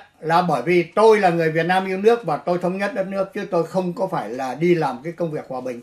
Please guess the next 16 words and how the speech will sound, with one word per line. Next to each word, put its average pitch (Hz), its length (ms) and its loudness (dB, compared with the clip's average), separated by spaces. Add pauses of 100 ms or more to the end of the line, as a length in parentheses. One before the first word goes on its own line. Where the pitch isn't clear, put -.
Cái 214 240 2
công 202 160 -2
việc 165 160 -2
hòa 151 140 -4
bình 151 240 -4
là 147 380 -2
cái 180 220 -6
anh 180 200 -6
Mỹ. 240 240 -8 (400)
Nhưng 196 160 -6
mà 180 80 -4
thật 165 220 -6
sự 170 100 -2
ai 165 300 -6
cũng 196 120 -10
biết, 196 220 -6